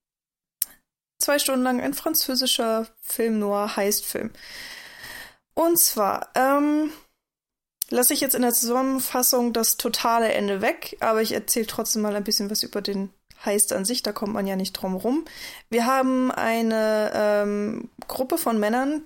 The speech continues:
die sich, ähm, zusammenfindet, unter anderem eben, äh, den, ja, etwas jüngeren Joe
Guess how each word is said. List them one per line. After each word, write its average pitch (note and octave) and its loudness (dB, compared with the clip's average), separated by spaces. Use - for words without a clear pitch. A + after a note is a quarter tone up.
die A3 -2
sich, - -2
ähm, G3+ 0
zusammenfindet, A#3+ 2
unter A3+ 0
anderem G#3 0
eben, G3+ -2
äh, G3+ 2
den, G3+ 0
ja, F#3+ -2
etwas G#3 0
jüngeren A3 0
Joe G#3 0